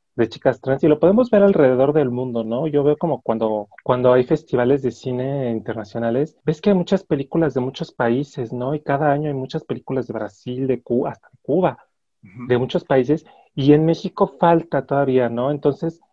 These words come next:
Speaker 1: seguía haciendo más personajes, pero no protagónicos, ¿no? Porque es que no hay esos personajes, ¿no? Y también muchas veces pasa que cuando los hay, no tener esa sensibilidad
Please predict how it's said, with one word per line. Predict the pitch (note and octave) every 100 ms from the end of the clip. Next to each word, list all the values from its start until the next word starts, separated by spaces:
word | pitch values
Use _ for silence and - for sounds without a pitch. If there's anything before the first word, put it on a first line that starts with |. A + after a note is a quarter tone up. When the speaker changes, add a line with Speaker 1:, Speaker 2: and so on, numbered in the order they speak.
| _ _ _ _
Speaker 1:
seguía | - - A#2+ C3
haciendo | C3 D3+ C#3
más | C3 C3
personajes, | - C#3+ C3 B2 A2+ C#3
pero | - A#2
no | A#2 A2+
protagónicos, | - - G#2+ A2+ F#3 C3+ A#2 -
¿no? | B2
Porque | - - -
es | A#2+ _ _ -
que | C3+
no | B2 B2+ B2
hay | E3+ D#3+
esos | A2+ B2 -
personajes, | A#2 - A2+ A2+ G#2 A2 G#2+
¿no? | A2 F3+ _ _ _
Y | C#3 B2
también | C#3+ C#3+ D3+
muchas | D#3 D#3 E3 D3
veces | D#3+ D#3
pasa | D#3 C#3 D3
que | - C3+
cuando | A#2+ A#2 A2+
los | A2+ -
hay, | C#3 C3+ F#3+ _ _ _ _ _ _ _ _ _ _
no | C3+ C3+
tener | C#3+ C#3
esa | -
sensibilidad | D3 C#3+ B2 - A#2 A#2 A2+ A#2+ B2